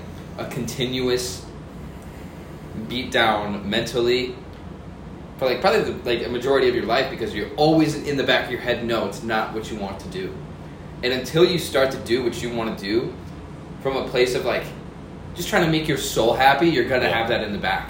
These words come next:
Speaker 1: You're gonna have that in the back
Speaker 2: Yeah.
Speaker 1: of your head saying, like, "Yo, like, this is not what you're supposed to be doing."
Speaker 2: It's just, like, and, and, and it's like I somewhat feel for people because I feel like not that many people have a developed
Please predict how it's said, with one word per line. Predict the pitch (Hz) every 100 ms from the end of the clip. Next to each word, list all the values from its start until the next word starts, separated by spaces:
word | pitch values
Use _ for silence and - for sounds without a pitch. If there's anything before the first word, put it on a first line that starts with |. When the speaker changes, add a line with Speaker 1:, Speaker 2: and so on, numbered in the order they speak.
| -
Speaker 1:
You're | 113
gonna | 120 123
have | 120
that | 120
in | 113
the | 113
back | 98
Speaker 2:
Yeah. | -
Speaker 1:
of |
your | 107
head | 101 92
saying, | 95 101
like, | 98 85
"Yo, | 95 95
like, | 92 90
this | 110
is | 113
not | 127 143 147
what | 127 117
you're | 110
supposed | 110 101
to | 90
be |
doing." | 90 - - - - - - - - - - -
Speaker 2:
It's | 117 -
just, | 131 131
like, | 113 - -
and, | 120 123
and, | 127 123
and | 120 123
it's | 120
like | 127
I | 120
somewhat | 110 135 131 -
feel | 117
for | 117
people | 127 127 127
because | - 107
I | 101
feel | - 110
like | 98
not | 98 98 -
that | 101 98
many | 95 85
people | 101 98 101
have | 92 92
a | 92
developed | 95 87 92 90 87